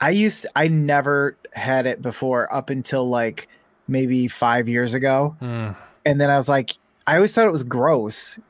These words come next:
Speaker 1: Y-, you know, like, thought it was gross. Never
Speaker 2: Yeah.
Speaker 1: tried it, but it was just like, "That sounds disgusting." And then I had it,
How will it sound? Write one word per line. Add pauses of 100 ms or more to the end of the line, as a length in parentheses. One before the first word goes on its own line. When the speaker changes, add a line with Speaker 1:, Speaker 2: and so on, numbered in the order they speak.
(240)
Speaker 1:
Y-, (180)
you
know,
like,
thought
it
was
gross.
Never
Speaker 2:
Yeah.
Speaker 1:
tried
it,
but
it
was
just
like,
"That
sounds
disgusting." (340)
And
then
I
had
it,